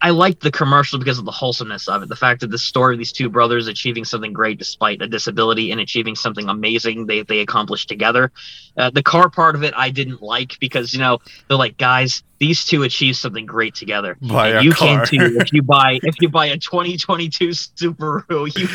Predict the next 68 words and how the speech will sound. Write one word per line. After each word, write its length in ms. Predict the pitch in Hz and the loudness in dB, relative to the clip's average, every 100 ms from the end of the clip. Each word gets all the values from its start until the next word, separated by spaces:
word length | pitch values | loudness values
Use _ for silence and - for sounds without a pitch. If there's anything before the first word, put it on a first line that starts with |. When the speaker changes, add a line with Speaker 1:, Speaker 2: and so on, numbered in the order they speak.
| - | 2
Speaker 1:
too 160 | 170 | 2
can 240 | 151 147 143 | 2 -4 -4
win 260 | 143 143 - _ _ - | -6 -8 -12 _ _ -16
<laughs> 340 | - 139 240 | -8 -2 0
gold 300 | 165 185 165 | 4 2 2
medals 500 | 147 151 156 190 151 | 0 0 2 -2 -4
in 80 | 147 | -6
the 60 | 139 | -8
Paralympics. 840 | - 156 135 123 110 113 - - - | -4 -2 -2 -2 -4 -6 -10 -10 -2
Speaker 2:
Yeah. 80 | 117 | 2
And 80 | 120 | 4
Speaker 1:
It's 60 | 139 | 6
Speaker 2:
which 60 | 135 | 6
Speaker 1:
like, 80 | |
Speaker 2:
one, 100 | 131 | 6
Speaker 1:
I 60 | 123 | 6
didn't 140 | 117 | 6
Speaker 2:
uh, 40 | 107 | 6
Speaker 1:
like 160 | 101 | 4
that 240 | - 117 - | 2 -4 -4
part. 160 | 104 101 _ | -8 -8 _
Speaker 2:
which 320 | 107 110 - | -2 -2 0
one 140 | 117 110 | 0 2
was 160 | 95 | 0
the 120 | 98 92 | 0 2
worst 380 | 110 104 - | 2 2 -2
in 120 | 98 92 | -8 -4
your 140 | 107 | -2
opinion? 400 | 92 85 80 135 - | -4 -10 -12 -12 -4
Speaker 1:
The 180 | 139 156 | 2 2
worst 380 | 147 175 233 - | 4 4 4 2
one 200 | 226 220 | -4 -2
that 100 | 190 | 0
I 100 | 170 | -2
saw, 400 | 151 - 151 156 | -4 -2 -2 -2
I 80 | 139 | 0
don't, 200 | 175 180 | 0 -2
did 160 | 151 147 | -6 -6
you 120 | 247 | -6
see 180 | - 254 | -6 -4
the 140 | 208 | -2
one 120 | 170 | -2
about 180 | 151 131 120 | -2 -2 -4
Uber 240 | 123 117 | -4 -4
Eats? 460 | 98 113 - - - _ _ | -6 -10 -12 -14 -16 _ _
Speaker 2:
No. 380 | 92 90 80 90 | -10 -8 -8 -2
Speaker 1:
By 120 | 107 120 | 0 0
any 120 | 120 | 0
chance? 360 | 120 120 117 - | -2 -4 -4 2
Speaker 2:
I, 320 | 143 135 147 | 4 6 6
I've 120 | 127 | 4
told 240 | 127 190 | 6 8
Speaker 1:
Okay. 60 | 151 | 8
Speaker 2:
you 60 | 135 | 6
all 120 | 123 | 6
the 100 | 113 | 4
ones 180 | 113 104 | 2 0
I've 140 | 95 | -2
seen, 220 | - 92 | -4 -8
and 120 | 92 | -6
I, 120 | 101 - | -6 -2
I'll, 200 | 110 110 | -2 0
I'll 120 | 110 | 0
rank 260 | 120 123 123 | 2 2 2
them 160 | 110 92 | -4 -4
at 100 | - | -6
the 140 | 80 | -10
end, 180 | 80 | -10